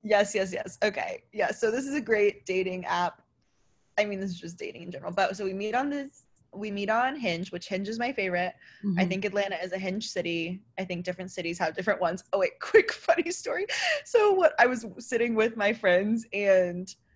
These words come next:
Speaker 1: we were explaining to our friend who's getting married about <laughs> dating apps. And my friend was like, "Yeah, well, I just think, like, different cities have different, like, dating apps, like, blah, blah, blah." And we all go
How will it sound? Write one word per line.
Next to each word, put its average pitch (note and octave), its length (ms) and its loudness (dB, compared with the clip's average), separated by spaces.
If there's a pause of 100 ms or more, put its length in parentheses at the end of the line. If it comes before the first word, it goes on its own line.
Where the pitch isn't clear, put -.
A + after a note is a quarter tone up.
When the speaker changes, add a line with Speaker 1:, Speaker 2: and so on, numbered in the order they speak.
(360)
Speaker 1:
we A#3+ 140 2
were A3+ 40 8
explaining A3 420 2
to B3+ 60 2
our G3 120 6
friend G#3 180 -2
who's G#3+ 120 -2
getting F3+ 260 -4
married F#3+ 400 2
about F3 520 4 (380)
<laughs> B4 380 2
dating C#4 420 2
apps. - 420 -4 (440)
And G4+ 440 4 (220)
my D#4 240 8
friend F#4+ 380 2
was E4 160 -4
like, B3 320 4 (260)
"Yeah, E4 200 6
well, E4 180 4
I C#4 100 2
just G#4+ 220 0
think, F4+ 180 0
like, F#3+ 240 2 (120)
different B3+ 360 -2
cities A3 480 -4
have G3+ 220 0
different, F#3 480 -4
like, E3+ 320 -2
dating F3+ 320 0
apps, - 260 -8
like, A#3 140 4
blah, B3+ 100 8
blah, B3 80 8
blah." C4 220 10
And D#4 80 8
we E4+ 100 6
all D4+ 180 12
go C4+ 300 8